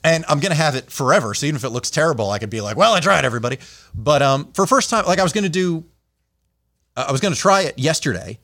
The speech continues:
but then I was like, "No, no, no, just do it fresh tomorrow, and, you know, we'll go from there." Although, frankly, I might do a second draft tomorrow and put it up on, on social media on Halloween itself. Just after doing it once, I kinda got the hang of it. I mean, the eyes are a little exaggerated, and, you know, some of the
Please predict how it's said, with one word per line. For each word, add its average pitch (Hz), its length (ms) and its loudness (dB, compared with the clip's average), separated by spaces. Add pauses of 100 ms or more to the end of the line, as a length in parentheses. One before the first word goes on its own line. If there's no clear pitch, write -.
(180)
but 156 60 -6
then 185 60 2
I 185 40 4
was 170 80 2
like, 220 80 0
"No, 240 140 0
no, 190 80 0
no, 156 80 0
just 160 180 -6
do 185 80 0
it 185 80 -2
fresh 135 320 0
tomorrow, 113 460 0
and, 107 140 -8
you 110 100 -6
know, 95 80 -6
we'll 101 100 -6
go 113 120 -6
from 113 140 -10
there." 123 140 -2 (180)
Although, 160 140 4
frankly, 185 260 0
I 151 40 2
might 143 160 2
do 135 80 -2
a 120 40 -2
second 135 260 -4
draft 117 260 -2
tomorrow 113 340 0
and 92 160 -8
put 110 120 -4
it 98 60 -2
up 98 120 -4
on, 90 240 -8
on 98 100 -10
social 104 240 -8
media 95 180 -6
on 110 140 -4
Halloween 92 400 -8
itself. - 680 -6
Just 123 200 -4
after 120 200 -2
doing 120 240 0
it 101 100 -4
once, 113 280 -4
I 98 60 -10
kinda 107 200 -4
got 101 120 -4
the 104 60 -8
hang 107 140 -6
of 113 80 -6
it. 127 80 -6
I - 40 -12
mean, 110 100 -6
the 104 120 -4
eyes 107 200 -4
are 113 60 -4
a 101 60 -6
little 104 200 -10
exaggerated, 95 640 -8
and, 92 160 -12
you 95 60 -10
know, 87 100 -14
some 95 160 -12
of 87 80 -10
the 90 100 -12